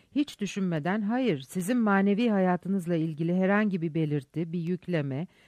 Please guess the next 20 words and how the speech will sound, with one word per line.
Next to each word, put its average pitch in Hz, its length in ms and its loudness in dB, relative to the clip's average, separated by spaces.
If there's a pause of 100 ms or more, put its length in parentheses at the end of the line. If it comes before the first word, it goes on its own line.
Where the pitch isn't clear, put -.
ya 185 160 0
da 214 60 2
empoze 202 580 2
ediş 175 300 -2
hissetmedim. 175 760 -2 (420)
Böyle 220 280 4
bir 175 80 -4
duyguya 175 400 0
kapılmadım." 202 680 -2
diye 147 180 0
cevap 143 400 -4
verdim. 131 380 -6 (1800)
Yakup 226 520 0
Bey 240 180 4
memnuniyetini 247 840 2
ifade 220 460 2
eden 175 300 2
bir 185 60 0
gülümseyişle, 190 1000 0 (280)
"Güzel, 214 440 2